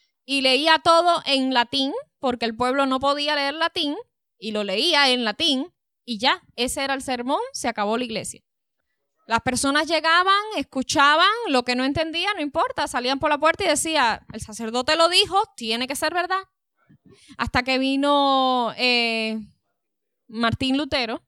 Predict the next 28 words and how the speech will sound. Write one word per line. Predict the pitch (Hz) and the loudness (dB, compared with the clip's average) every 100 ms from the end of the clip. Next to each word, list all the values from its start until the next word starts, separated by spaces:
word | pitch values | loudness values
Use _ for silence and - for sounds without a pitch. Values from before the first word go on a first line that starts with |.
| - | -14
Ajá. | 214 208 202 _ _ _ - | -14 -14 -18 _ _ _ -20
Y | 277 - | -8 0
Martín | 294 277 285 330 | 2 2 0 -2
Lutero, | 392 403 381 330 285 392 | -2 0 0 2 2 2
que | 262 220 | 0 -2
era | 220 254 262 | 2 2 2
un, | 269 285 294 302 302 302 | 0 -4 -8 -12 -12 -14
eh, | - 254 233 - _ 349 - _ _ _ _ _ | -4 -2 -2 -6 _ -20 -20 _ _ _ _ _
monje | 254 277 294 | -14 -10 -6
católico, | 320 330 302 240 - - _ _ _ - - _ _ _ | -2 0 -2 -4 -14 -18 _ _ _ -20 -20 _ _ _
Martín | 254 262 330 381 | -4 -2 0 0
Lutero | 392 392 392 330 | 0 0 2 2
tenía | 269 277 311 | 0 0 2
la | 339 | 4
habilidad | 302 277 262 277 | 2 0 0 0
de | 269 285 | 0 0
leer | 262 254 | 0 0
el | 262 | 0
latín | 240 214 294 269 202 214 | -2 -2 -2 -2 -2 -4
y | 240 | 0
empezó | 247 247 240 330 349 | 0 0 0 0 0
no | 359 | 0
solamente | 381 349 311 330 330 | 0 0 0 -2 0
a | 320 | -2
creer | - 269 254 269 | 0 -2 -2 -2
lo | 311 320 | 0 0
que | 311 | -2
escuchaba, | 269 - 240 - 330 294 226 220 | -8 -10 -8 0 2 4 2 0